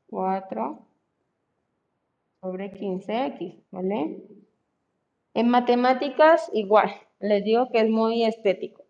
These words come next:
Si el menos está abajo, se recomienda ya ponerlo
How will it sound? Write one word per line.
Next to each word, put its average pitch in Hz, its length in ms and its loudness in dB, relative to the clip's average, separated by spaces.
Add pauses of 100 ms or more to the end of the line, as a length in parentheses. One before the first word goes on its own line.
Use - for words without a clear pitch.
(500)
Si - 160 0
el 254 160 4
menos 302 520 4
está 254 320 6
abajo, 277 640 6 (400)
se 233 140 -4
recomienda 262 760 -2
ya 220 280 2
ponerlo 233 760 -2